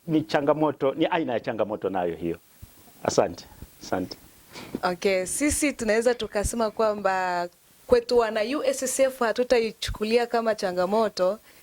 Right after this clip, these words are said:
Speaker 2: ila tunaitafsiri kama upendo mkubwa ambao ulikuwa nao kwetu. Kwa
Speaker 1: Amina.
Speaker 2: sababu kuacha kanisa kuja kwa watoto we-, kwa watoto wako,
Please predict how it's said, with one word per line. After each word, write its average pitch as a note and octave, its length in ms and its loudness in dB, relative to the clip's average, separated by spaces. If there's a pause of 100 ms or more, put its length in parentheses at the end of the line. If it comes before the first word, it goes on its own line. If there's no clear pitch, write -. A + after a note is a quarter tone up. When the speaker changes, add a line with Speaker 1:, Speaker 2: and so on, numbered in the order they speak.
Speaker 2:
ila A#3 240 4
tunaitafsiri G#3+ 1160 0
kama A#3 440 0
upendo G3+ 480 0
mkubwa C#4+ 640 2
ambao G#3+ 240 2
ulikuwa G3 440 2
nao G#3 360 2
kwetu. G3 600 -2 (320)
Kwa B2+ 80 -4
Speaker 1:
Amina. - 160 4
Speaker 2:
sababu G#3+ 280 2
kuacha C4+ 380 2
kanisa A#3 600 -2
kuja A#3+ 340 0
kwa G#3 140 0
watoto F#3+ 440 -2
we-, G#3 200 4
kwa F#3+ 220 0
watoto G3+ 340 0
wako, A3 400 0